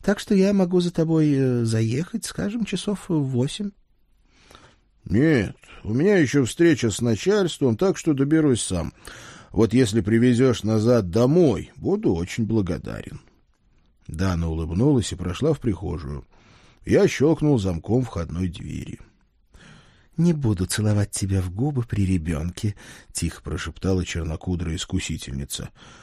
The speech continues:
«Но в ресторане сниму нам отдельный кабинет. Мрр».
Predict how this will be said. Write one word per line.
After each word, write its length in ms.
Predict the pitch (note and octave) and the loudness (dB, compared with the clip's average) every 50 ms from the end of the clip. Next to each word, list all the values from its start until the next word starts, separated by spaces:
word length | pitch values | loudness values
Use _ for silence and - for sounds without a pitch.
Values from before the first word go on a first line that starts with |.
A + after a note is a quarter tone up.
| - - - | -20 -8 -2
«Но 140 | - C#3 C#3 | 0 2 2
в 40 | B2+ | 2
ресторане 520 | C#3 B2 - - C3+ D3 G3 A3+ B3+ A#3 | 2 0 0 0 0 0 2 0 0 -2
сниму 360 | G3+ - - D#3 D3+ C#3+ F3+ | -4 -2 0 2 2 2 2
нам 200 | G#3+ B3 A#3+ F3+ | 2 0 0 0
отдельный 500 | D3+ C3+ A2+ G#2 G#2+ A2 A#2 C#3 D#3+ E3 | 0 -2 -2 -2 -2 0 0 0 -2 -4
кабинет. 560 | - - - A#2+ A2 F#2+ E2 D#2+ D#2+ E2 - - - - _ _ _ _ _ - | -4 -4 -6 -6 -6 -6 -6 -6 -6 -8 -8 -12 -16 -20 _ _ _ _ _ -4
Мрр». 560 | F#3+ F3+ D#3 D3+ D3+ - A3 B3 C#4+ D#4 | 0 2 4 4 4 2 0 -4 -6 -8